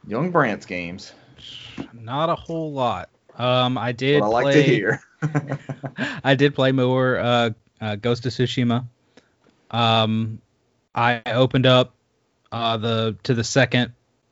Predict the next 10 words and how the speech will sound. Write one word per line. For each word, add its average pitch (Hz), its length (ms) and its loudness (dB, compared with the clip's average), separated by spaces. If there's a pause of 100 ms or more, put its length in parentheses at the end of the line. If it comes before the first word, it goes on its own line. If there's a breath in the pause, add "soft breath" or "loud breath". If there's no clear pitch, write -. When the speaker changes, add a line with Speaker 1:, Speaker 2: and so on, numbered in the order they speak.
(220)
Speaker 2:
uh, 120 60 -10
island, 120 840 2 (540 soft breath)
um, 110 580 0 (1500)
and 117 440 0
as 110 100 -2
soon 143 220 4
as 131 100 6
I 131 160 6
did, 127 580 0
saw - 340 -2